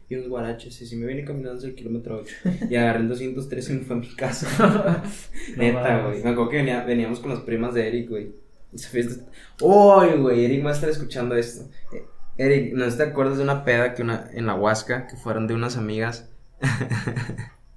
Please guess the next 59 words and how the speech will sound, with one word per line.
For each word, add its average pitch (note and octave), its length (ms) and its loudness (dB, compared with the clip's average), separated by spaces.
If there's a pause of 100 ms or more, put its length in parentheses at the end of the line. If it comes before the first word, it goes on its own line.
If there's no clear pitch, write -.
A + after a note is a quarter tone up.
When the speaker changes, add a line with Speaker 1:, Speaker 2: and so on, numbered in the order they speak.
(640)
Speaker 1:
A - 60 -4
lo B2 100 2
mejor B2 200 0
te B2+ 60 2
vas C3+ 160 4
a - 20 -2
estar, C#3+ 320 -2
te C#3 80 2
vas B2+ 100 8
a - 60 0
estar D3 140 4
acordando C#3 500 6
y B2 100 2
ya A#2+ 120 2
sabes C3 200 2
por A#2+ 220 -6
qué A#2 100 -4
me A2+ 80 2
voy A#2 60 0
a A#2 40 -4
estar A2+ 240 -4
riendo, G#2+ 320 0
pero A2 340 2
bueno, A2+ 320 -2 (100)
esa A#2+ 240 -6
peda B2 200 2
a - 40 2
la B2+ 80 -2
que A#2+ 100 -10
fuimos A2 240 -6
yo A#2 80 -2
y A2+ 60 2
Eric A2 260 -2 (320)
estuvo - 560 -6
muy, A#2+ 520 -2
muy, A2 520 -2
muy, G#2 400 -4
muy, G2+ 280 -8
muy, G2 200 -14
muy, G#2+ 340 -6
muy, G#2+ 200 -6
muy G#2+ 240 -8
chida, - 340 -10
güey. - 280 -14 (580)
Las G#2 160 -6
mejo-, F#2+ 160 -10 (260)
la, C#3+ 140 4
yo D#3+ 100 6
creo F3+ 180 4
que A3 100 2
de E3+ 220 2
las D3 120 4
mejores C3+ 280 0
pedas D#3+ 280 -2
que D3+ 140 -10
he D3+ 40 -4
ido D3 100 -2
ha C#3 40 -4
sido A#2+ 440 -6